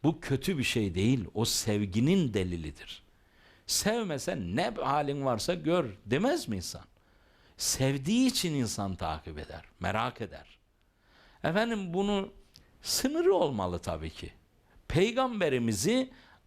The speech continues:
Ayşe anamız takip etmiş. Bugünkü adam diyor ki veya kadın veya erkek her ikisinde de oluyor.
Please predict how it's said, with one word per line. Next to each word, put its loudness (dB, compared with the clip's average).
Ayşe 0
anamız 0
takip -2
etmiş. -6
Bugünkü 2
adam 0
diyor 0
ki -4
veya 2
kadın 0
veya 4
erkek 0
her 0
ikisinde -2
de -4
oluyor. -6